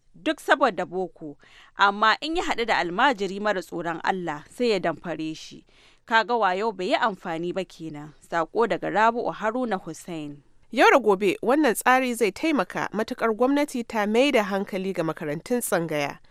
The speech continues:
Speaker 2: Wannan shiri zai bunƙasa, in ko ta yi mai riƙon sakainar kashi, to, wallahi tamkar kuwa baya ga yaƙi ne.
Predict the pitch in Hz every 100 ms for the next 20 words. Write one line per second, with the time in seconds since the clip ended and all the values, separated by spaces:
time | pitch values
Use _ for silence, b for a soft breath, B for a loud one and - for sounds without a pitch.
0 | _ 240 466 320 - 254 208 165 - 180
1 | 202 247 190 160 175 185 190 - - -
2 | - 330 339 233 - 247 254 349 277 233
3 | 202 196 165 - 165 160 165 165 151 -
4 | 147 - - - 190 180 185 202 254 262
5 | 233 220 - 175 - 220 220 - 170 214
6 | 226 233 190 165 151 151 147 151 139 139